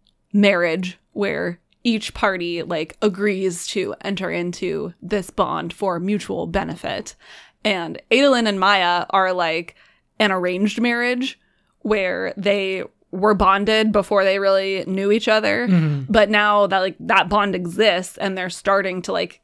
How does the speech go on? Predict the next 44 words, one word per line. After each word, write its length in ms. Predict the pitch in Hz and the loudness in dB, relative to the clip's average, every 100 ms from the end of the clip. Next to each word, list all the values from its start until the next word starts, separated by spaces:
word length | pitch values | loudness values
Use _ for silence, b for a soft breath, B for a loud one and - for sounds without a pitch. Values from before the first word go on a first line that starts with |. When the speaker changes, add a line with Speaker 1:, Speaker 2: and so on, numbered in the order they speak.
| - | -4
Speaker 1:
get 160 | 180 | -2
to 120 | - | -2
know 160 | 247 277 | 0 2
each 200 | 240 - | 0 -2
other 360 | 196 190 185 175 | -2 -2 -2 -4
and 420 | 185 185 190 165 - - | -6 -6 -8 -10 -14 -16
starting 500 | - - 196 202 214 | -10 -4 -4 -2 -4
to 100 | 233 | 0
nurture 480 | 233 277 285 - 220 | 2 2 0 -2 -2
that 260 | 175 - | -2 -4
bond. 420 | 175 185 180 165 185 | -2 -2 -2 -4 -6
And 400 | 180 175 175 - B B B B B _ _ - | -8 -8 -10 -14 B B B B B _ _ -4
am 80 | 233 | -2
I 100 | 208 | -2
crazy 380 | - 202 226 226 | -2 -4 -4 -4
to 100 | 226 | -4
make 180 | 214 | -4
that 260 | 208 208 - | 0 0 0
comparison? 600 | 233 214 214 233 277 254 214 | -2 0 0 4 4 4 0
<laughs> 40 | 165 | 2
Speaker 2:
Not 220 | 190 254 | 2 2
at 100 | 208 | 2
all. 240 | 208 214 160 | 2 0 2
I 440 | 156 196 214 220 | 2 4 2 0
think 160 | 208 202 | 0 -2
that 100 | 190 | -2
that's 200 | 180 175 | -2 -2
actually 340 | 180 - 185 156 | -2 -2 0 0
a 80 | |
really 340 | 139 160 175 165 | 2 0 2 0
good, 400 | 131 160 165 170 | 0 0 0 0
I 80 | 175 | 2
would 220 | 170 175 185 214 | 4 4 2 2
maybe 220 | 185 185 | 2 4
just 200 | 180 - | 0 0
change 300 | - 185 165 | 2 2 4
around 420 | 165 160 147 139 - | 2 2 0 -2 -2
the 100 | 143 | 2
words 340 | 156 175 143 | 4 4 4
a 40 | 151 | 0
little 160 | 147 | 0
bit 240 | 135 139 - | 0 -2 -2
because 400 | 143 151 139 - b b b b _ | -2 -2 -2 -6 b b b b _
the, 540 | 190 143 156 143 147 | -8 0 2 2 0